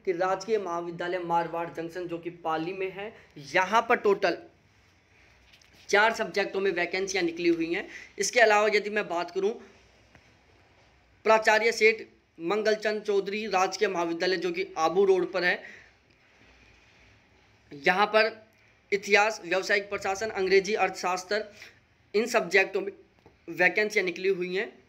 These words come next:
ठीक है। और यहाँ पर ध्यान रखना, साठ प्रतिशत से अधिक रिक्त पदों पर सादे कागज पर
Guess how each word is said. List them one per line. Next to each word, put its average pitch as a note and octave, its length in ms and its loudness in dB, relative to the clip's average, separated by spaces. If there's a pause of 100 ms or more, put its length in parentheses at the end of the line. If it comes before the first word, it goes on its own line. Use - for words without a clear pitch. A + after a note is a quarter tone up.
(420)
ठीक G3+ 140 2
है। C4+ 60 4
और A3+ 60 0
यहाँ G3+ 180 2
पर G#3 140 -2
ध्यान F#3 220 -2
रखना, F#3 260 -6 (1200)
साठ G#3+ 340 2
प्रतिशत A3 400 -4
से A3 120 0
अधिक G3 280 0
रिक्त G3+ 260 -2
पदों F#3+ 200 0
पर G#3 160 -4
सादे E3+ 300 -4
कागज E3+ 340 -2
पर D#3+ 220 -6